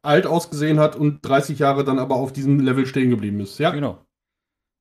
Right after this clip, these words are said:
Speaker 2: Also, ich
Speaker 1: Ja.
Speaker 2: sag mal, ich hätt's am,
Speaker 1: Mhm.
Speaker 2: am, am, äh, äh, an der Strophe nicht erkannt,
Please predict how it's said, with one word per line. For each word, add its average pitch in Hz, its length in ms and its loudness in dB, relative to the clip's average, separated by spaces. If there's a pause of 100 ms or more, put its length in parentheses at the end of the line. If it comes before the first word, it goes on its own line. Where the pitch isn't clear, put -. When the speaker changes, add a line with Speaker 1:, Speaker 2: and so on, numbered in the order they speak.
(500)
Speaker 2:
Also, 123 460 0
ich 123 100 -6
Speaker 1:
Ja. 123 80 2
Speaker 2:
sag 143 60 6
mal, 131 280 0
ich - 160 -8
hätt's - 180 -2
am, 123 200 4
Speaker 1:
Mhm. 120 80 2
Speaker 2:
am, 120 240 -2
am, 110 280 -4
äh, 104 360 -6 (1200)
äh, 98 420 -6 (220)
an 104 100 -8
der 101 100 -4
Strophe 127 540 0
nicht 117 220 -4
erkannt, 120 580 -2